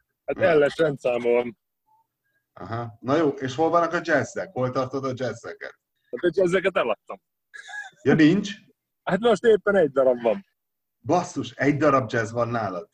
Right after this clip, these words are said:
Speaker 1: Egy darab, ja, egy darab van, de azt éppen most jöttünk állapotfelmérésről, most jött a borsa, és most írják benne a szerződést a, a, az irodába.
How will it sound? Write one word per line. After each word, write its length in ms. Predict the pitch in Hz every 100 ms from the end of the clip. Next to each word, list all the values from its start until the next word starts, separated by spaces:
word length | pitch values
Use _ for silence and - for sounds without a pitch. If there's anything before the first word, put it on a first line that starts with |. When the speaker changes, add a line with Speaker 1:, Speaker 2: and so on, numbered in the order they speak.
| _ _
Speaker 1:
Egy 200 | 165 175
darab, 320 | 156 151 151 -
ja, 300 | 175 160 180
egy 120 | 160
darab 280 | 143 139 135
van, 240 | 165 170
de 360 | 170 165 165 156
azt 240 | - 147 - -
éppen 380 | 160 147 - 135
most 280 | 147 143 -
jöttünk 520 | 123 - 123 120 135
állapotfelmérésről, 1300 | 127 113 113 117 - 117 117 120 120 117 - 131 123 -
most 240 | 127 -
jött 160 | 113 110
a 40 |
borsa, 360 | 127 135 - 127
és 120 | 120 - _ _ _ _
most 260 | 123 107 117
írják 320 | 117 110 104
benne 200 | 113 110
a 40 | 101
szerződést 520 | 110 104 98 95 98 -
a, 180 | 107 101 _ _ 107
a, 260 | 104 98 104
az 100 | 107
irodába. 540 | 107 101 95 85